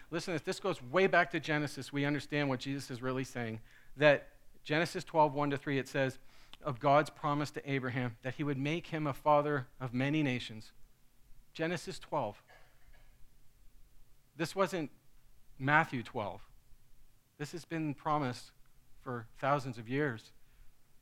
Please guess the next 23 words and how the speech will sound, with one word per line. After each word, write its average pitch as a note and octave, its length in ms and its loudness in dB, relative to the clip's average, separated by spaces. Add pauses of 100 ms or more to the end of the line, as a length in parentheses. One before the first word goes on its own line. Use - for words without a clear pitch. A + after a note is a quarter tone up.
(360)
Or C#3 60 0
how E3 140 10
about D#3+ 300 4
jump D3+ 220 2
forward E3 240 0
to C#3 80 -4
Matthew? A#2 440 0
Matthew D#3 300 4
twenty-eight E3 420 0
nineteen. D#3+ 520 -2 (200)
Jesus D3+ 380 -4
is D3 100 -6
commissioning F#3+ 560 -2
the F#3 60 -4
disciples, B2+ 640 -2
and C3 100 0
he C3 60 0
says, C3+ 380 -4
"Go G3 240 8
therefore D#3+ 400 0
and D3+ 80 -2
make D#3 200 -2
disciples D3 680 0